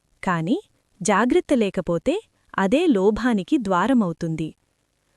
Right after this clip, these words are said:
లోభానికి లొంగినవాడు లోకంలో మునుగుతాడు. లోభాన్ని జయించినవాడే మోక్షానికి చేరుకుంటాడు. నాయనా,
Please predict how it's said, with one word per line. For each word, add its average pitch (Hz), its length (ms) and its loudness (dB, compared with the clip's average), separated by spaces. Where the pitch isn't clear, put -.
లోభానికి 240 640 4
లొంగినవాడు 202 760 0
లోకంలో 226 580 4
మునుగుతాడు. 190 720 0
లోభాన్ని 196 600 4
జయించినవాడే 208 1040 2
మోక్షానికి 208 720 0
చేరుకుంటాడు. 160 720 -2
నాయనా, 180 540 0